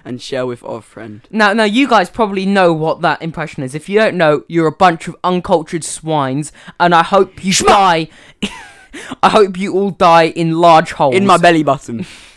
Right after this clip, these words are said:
Speaker 2: Yeah, and, um,
Speaker 1: Which is a large hole. Do you wanna see?
Speaker 2: Oh my
Speaker 1: I'm
Speaker 2: god,
Speaker 1: joking.
Speaker 2: somebody raided me on Clash of Clans.
Speaker 1: No, really?
Speaker 2: Oh my god.
Speaker 1: Oh,
Speaker 2: Right, guys,
Speaker 1: that's so
Speaker 2: make,
Speaker 1: sad.
Speaker 2: make sure you guys go download Clash of Clans. My
Speaker 1: Yeah,
Speaker 2: name's
Speaker 1: join our clan,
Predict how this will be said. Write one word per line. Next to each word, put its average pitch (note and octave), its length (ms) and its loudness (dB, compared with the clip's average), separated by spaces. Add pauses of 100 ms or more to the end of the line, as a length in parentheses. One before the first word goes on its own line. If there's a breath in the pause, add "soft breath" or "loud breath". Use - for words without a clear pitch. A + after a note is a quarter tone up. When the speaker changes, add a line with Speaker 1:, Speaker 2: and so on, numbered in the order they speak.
(300 loud breath)
Speaker 2:
Yeah, D#3 320 2 (280 soft breath)
and, F#3+ 340 -2
um, F3+ 360 -2
Speaker 1:
Which C#3+ 240 -10
is B2+ 80 -20
a B2 60 -10
large A#2+ 260 -10
hole. B2 200 -12
Do B2+ 40 -16
you D3 80 -8
wanna D#3+ 100 -6
see? - 380 -12 (100)
Speaker 2:
Oh G3 140 -18
my F#3 400 -14
Speaker 1:
I'm C4+ 80 -16
Speaker 2:
god, F3 360 -4
Speaker 1:
joking. C3+ 120 -12
Speaker 2:
somebody G#3+ 400 -12
raided F#3+ 360 -12
me D#3+ 160 -12
on C#3 120 -14
Clash - 320 -10
of D#3+ 100 -20
Clans. C#3 380 -12
Speaker 1:
No, D#4 500 0
really? D4+ 580 -2
Speaker 2:
Oh G#3+ 320 -8
my G#3 300 -8
god. G3+ 560 -4
Speaker 1:
Oh, B3+ 100 -10
Speaker 2:
Right, F#3+ 240 -2
guys, F#3+ 260 -2
Speaker 1:
that's G#3 120 -8
so G#3 40 -8
Speaker 2:
make, G#3+ 180 -2
Speaker 1:
sad. G#3+ 200 -10
Speaker 2:
make A3 200 -2
sure B3 120 -8
you G#3+ 160 -10
guys G3+ 280 -2
go G#3 120 -6
download F#3 440 -4
Clash F3+ 260 -8
of F3 60 -20
Clans. D3 500 -10
My D#3+ 140 -10
Speaker 1:
Yeah, F3 220 0
Speaker 2:
name's E3+ 260 -14
Speaker 1:
join F#3+ 260 -2
our F#3 120 -2
clan, F3 480 -4